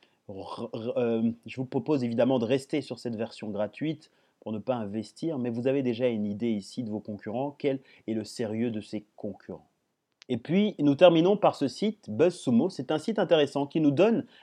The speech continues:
la possibilité de savoir quels sont les contenus les plus partagés sur Internet dans votre thématique. Prenons ce site, là vous pouvez copier un U R L, mais vous pouvez aussi copier quelques mots-clés. Vos mots-clés à vous, par exemple. Vous avez choisi des mots-clés pour votre site. Dans la première partie, bien, là vous pouvez savoir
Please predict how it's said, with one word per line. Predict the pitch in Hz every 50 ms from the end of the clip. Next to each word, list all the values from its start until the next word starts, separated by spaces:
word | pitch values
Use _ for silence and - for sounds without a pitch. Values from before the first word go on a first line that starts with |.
| _
la | 131 135
possibilité | 131 - 214 226 - - 185 175 180 170 156 - 214
de | -
savoir | - 185 170 202 202 202
quels | - 180 170
sont | - - 208
les | 196 165 151
contenus | - - 160 147 - - 185 202
les | 175 -
plus | - - -
partagés | - - 190 196 - - - 185 170 143 131 160 185 190
sur | - - 160 139
Internet | 151 147 - 156 135 131 147 170 156
dans | - 139
votre | 139 160 - - 143
thématique. | 123 - 135 131 113 110 - - - - _ _ _ - _ _ _ -
Prenons | 147 156 196 226
ce | 220 - 147
site, | 117 - - 214 247 - 151
là | 143 143
vous | 131 127
pouvez | 123 135 127 139 135
copier | - 147 127 - - 175 160
un | 143 127 131
U | 139 139 127
R | 113 113
L, | 107 117
mais | 127 131
vous | 127 135
pouvez | - - 226 240
aussi | 226 226 - -
copier | - 226 208 - - 220 220 220
quelques | 202 185 - -
mots-clés. | 170 170 160 156 - 139 117 113 117 - _ _ _ _ _ -
Vos | 117 143
mots-clés | 147 143 135 - - 113 117 139
à | 127
vous, | 104 87 110 110 - _
par | - 101 98
exemple. | 101 90 87 82 90 110 117 -
Vous | 110 113
avez | 123
choisi | 123 - 165 156 175 202
des | 165 151
mots-clés | 143 135 131 - 190
pour | 202 - 170
votre | 131 143 139 - - 127
site. | 113 - - 180 226 233 - _ - - - - -
Dans | 117
la | 127 135
première | - - 190 208 202 190 -
partie, | 160 139 - - - 214 214
bien, | 175 165 151 - -
là | - 143 147 170 214 226
vous | 220 196
pouvez | - 170 147 165 175
savoir | 170 165 143 131 135 135 143 180 190 -